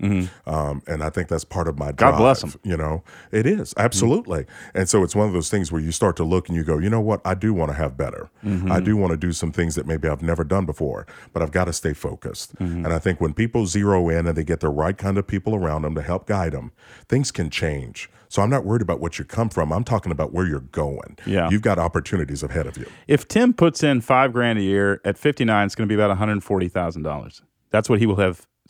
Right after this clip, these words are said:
Speaker 1: sacrificed putting it in. But I mean,
Speaker 2: But
Speaker 1: I realize the market changes and all
Speaker 2: Oh,
Speaker 1: that kind
Speaker 2: yeah.
Speaker 1: of stuff.
Speaker 2: But what we didn't factor in is the compound interest factor.
Speaker 1: Right.
Speaker 2: Right. See, the, the
Speaker 1: But
Speaker 2: hard
Speaker 1: how much
Speaker 2: number
Speaker 1: more
Speaker 2: is
Speaker 1: is he gonna get?
Speaker 2: a hundred forty-four. If you start to look at that, we've just averaged, let's say it's
Speaker 1: Right.
Speaker 2: eight percent.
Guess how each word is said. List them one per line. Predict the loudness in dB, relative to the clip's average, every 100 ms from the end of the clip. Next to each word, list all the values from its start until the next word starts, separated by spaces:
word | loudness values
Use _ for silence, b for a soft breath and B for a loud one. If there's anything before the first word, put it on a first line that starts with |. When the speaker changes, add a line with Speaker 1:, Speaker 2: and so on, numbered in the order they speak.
| 0
Speaker 1:
sacrificed | 2 2 -2 -2 -2 -2 -4
putting | -2 -2
it | -2
in. | -2
But | 2
I |
mean, | 4
Speaker 2:
But | 6
Speaker 1:
I |
realize | 6 6 6 6
the | 4
market | 4 4 2 -2
changes | 0 2 0
and | 4
all | 4
Speaker 2:
Oh, |
Speaker 1:
that | 6
kind | 4 2
Speaker 2:
yeah. |
Speaker 1:
of | -4
stuff. | 2
Speaker 2:
But | 2 4
what | 4
we | 4
didn't | 2 0 2
factor | 0 0 0 0
in | 0
is | -2 -4
the |
compound | -2 -2 0 0 2
interest | 0 0 -4
factor. | -4 -4 -10 0
Speaker 1:
Right. | 4 4 2 2
Speaker 2:
Right. | 2 4
See, | 2 2
the, | 2 0
the | 2
Speaker 1:
But | 2
Speaker 2:
hard | 4 6 6
Speaker 1:
how | 6
much | 6
Speaker 2:
number | 6 4
Speaker 1:
more | 4 4
Speaker 2:
is |
Speaker 1:
is | 4
he | 2
gonna | 2
get? | 0
Speaker 2:
a |
hundred |
forty-four. | 0 0 -2 -2 -4 B B -6
If | -2
you | -2
start | 0 0
to | 2
look | 2 2
at |
that, | 0 0
we've | 0 -2 -2
just | -4 -4 -8 _
averaged, | 0 2 0 -10 -6 -2
let's | 0
say | 2
it's | 0
Speaker 1:
Right. | 0
Speaker 2:
eight | -2 -2
percent. | -2 -2 -4